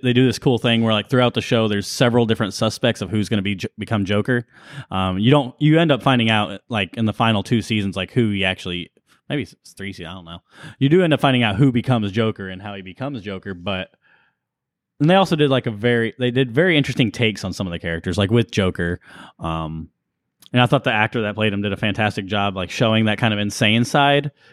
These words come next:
and then also that kind of calm and meticu-, meticulous and methodical side to him. Um,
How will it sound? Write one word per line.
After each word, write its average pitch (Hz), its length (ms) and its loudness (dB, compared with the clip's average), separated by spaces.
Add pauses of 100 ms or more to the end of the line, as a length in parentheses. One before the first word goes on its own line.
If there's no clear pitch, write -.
(140)
and 104 140 0
then 110 100 4
also 104 320 2
that 98 200 0
kind 95 220 -2
of 90 100 -6
calm 104 440 2
and 95 100 0
meticu-, 95 480 -4 (300)
meticulous 104 640 0
and 98 120 -4
methodical 92 720 -2 (260)
side 95 440 2
to 98 140 2
him. 92 200 0
Um, 80 540 -6